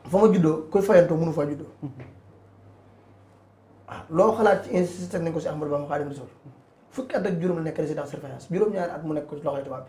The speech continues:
Speaker 1: bi. Bi mu ñëwee lim njëkk a xam mooy pardon, jéggal naa ñëpp. Kon ñun jéggale lañ xam, mais dafa am tooñ koo xamante ni boo ko jéggalee day, day, day daganaal def lu la neex ci réew mi,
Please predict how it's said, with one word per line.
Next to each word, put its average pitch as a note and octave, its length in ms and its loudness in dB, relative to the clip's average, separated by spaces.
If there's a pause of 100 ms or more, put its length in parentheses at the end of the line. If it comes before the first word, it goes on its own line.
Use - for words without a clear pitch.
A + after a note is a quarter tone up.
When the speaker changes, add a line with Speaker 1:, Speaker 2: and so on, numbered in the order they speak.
(100)
Speaker 1:
bi. C3+ 60 -12 (540)
Bi F#3 40 -2
mu F#3+ 80 -2
ñëwee E3+ 200 0
lim E3 120 -2
njëkk E3+ 200 -6
a - 140 -6
xam E3 220 -4
mooy D3+ 160 -6
pardon, C#3+ 320 -2
jéggal D#3 240 -2
naa C3 120 -10
ñëpp. - 500 -20 (400)
Kon F3 160 2
ñun E3 260 -4
jéggale E3 280 0
lañ D3 120 -6
xam, C3 120 -14 (600)
mais D#3+ 100 0
dafa F3 120 2
am F3+ 100 -4
tooñ F3 200 0
koo D#3+ 100 -2
xamante D3+ 320 -6
ni D3 80 -10
boo D#3+ 160 -4
ko F3+ 120 -2
jéggalee D#3+ 380 -2 (400)
day, E3+ 540 -2
day, E3+ 260 -2
day E3 180 2
daganaal E3+ 360 4
def D#3+ 120 -2
lu D#3 60 -8
la D3 100 -4
neex C#3+ 180 -8
ci - 80 -10
réew D3 100 2
mi, C#3+ 80 0